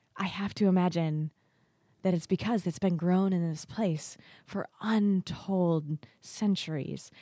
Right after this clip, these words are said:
and human hands have touched it so many times in this place, in this valley. So it shen-, sends shivers down my spine every time I think about the immense history, the lineage,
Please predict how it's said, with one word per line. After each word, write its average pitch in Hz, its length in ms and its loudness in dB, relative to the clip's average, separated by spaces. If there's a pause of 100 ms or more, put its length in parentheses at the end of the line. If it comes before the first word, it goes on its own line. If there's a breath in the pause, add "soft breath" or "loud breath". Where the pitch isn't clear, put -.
(180 loud breath)
and 170 180 -6
human 175 920 0 (200 soft breath)
hands 151 560 -6
have - 180 -16
touched - 380 -10
it - 140 -10
so 185 460 -2
many 170 400 0
times 156 680 -6
in 196 300 2
this 180 220 2
place, 196 380 0
in 220 140 4
this 214 200 4
valley. 180 600 -10 (400 loud breath)
So - 120 0
it 185 80 2
shen-, 226 320 2
sends 220 420 4
shivers 190 380 4
down 165 180 2
my 160 120 0
spine 156 500 -2
every 185 320 4
time 165 260 -2
I 151 100 0
think 165 260 -2
about 143 320 -4 (360 loud breath)
the 170 140 0
immense 160 640 2 (320 loud breath)
history, 147 720 -2 (260 loud breath)
the 165 80 -6
lineage, 160 720 0